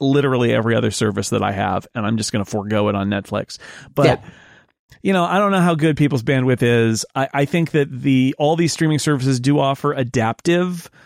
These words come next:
Speaker 1: bandwidth. So when they're sending you four K H D R, they will continue to increase what they can give you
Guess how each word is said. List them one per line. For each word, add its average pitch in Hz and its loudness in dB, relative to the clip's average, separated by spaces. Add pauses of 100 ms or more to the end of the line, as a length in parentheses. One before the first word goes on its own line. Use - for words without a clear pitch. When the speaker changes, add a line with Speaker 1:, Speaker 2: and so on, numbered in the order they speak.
(240)
Speaker 1:
bandwidth. 180 2
So - -2
when 143 2
they're 143 2
sending 160 0
you 156 4
four 156 -2
K 151 0
H 139 0
D 147 0
R, 143 4
they 139 2
will 147 2
continue 143 0
to 139 0
increase 139 0
what 127 -2
they 131 0
can 120 -4
give 123 0
you 135 2